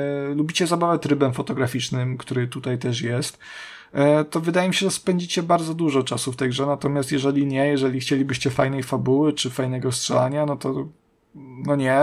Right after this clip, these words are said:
no bardziej bym sięgnął po Horusa, e, mimo wszystko, który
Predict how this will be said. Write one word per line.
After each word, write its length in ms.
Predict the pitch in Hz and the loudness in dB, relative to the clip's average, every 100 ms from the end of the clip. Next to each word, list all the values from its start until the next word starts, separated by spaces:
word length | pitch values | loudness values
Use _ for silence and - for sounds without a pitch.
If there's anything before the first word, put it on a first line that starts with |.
| 160 | 4
no 180 | 151 131 | 0 -2
bardziej 420 | 143 135 123 127 | -4 -4 -2 -2
bym 120 | 131 | -4
sięgnął 300 | 123 131 131 | -4 -4 -6
po 240 | 123 123 123 | -4 -4 -4
Horusa, 640 | - 127 123 120 139 147 170 - - - - - - - _ | -4 -2 0 2 4 4 4 -4 -20 -20 -20 -20 -20 -20 _
e, 260 | - 127 131 | -2 0 2
mimo 260 | 131 127 123 | 0 -2 -2
wszystko, 420 | - 123 - 123 | 0 -2 -2 -6
który 340 | - 127 123 | -4 -2 0